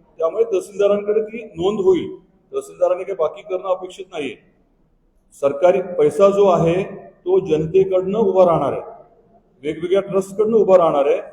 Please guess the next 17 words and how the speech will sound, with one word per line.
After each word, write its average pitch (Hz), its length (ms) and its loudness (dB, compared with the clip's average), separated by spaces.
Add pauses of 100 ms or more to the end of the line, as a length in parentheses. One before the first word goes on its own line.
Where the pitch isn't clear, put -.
(380)
परंतु 170 320 -4
सुसूत्रता 214 680 -2
आणावी 180 300 0 (600)
या 180 140 2
अनुषंगाने 185 520 -4
जिल्हाधिकाऱ्यांबरोबर 175 840 0
मी 185 80 -10
चर्चा 175 320 -4
केली 175 340 -8
आहे - 20 -14 (480)
आणि 175 180 -4
तहसीलदारांकडे 190 800 -2
फक्त - 300 -6 (320)
नोंदणी 208 300 2
होईल. 196 280 4 (540)
पुढची - 240 -6
प्रक्रिया, 202 460 0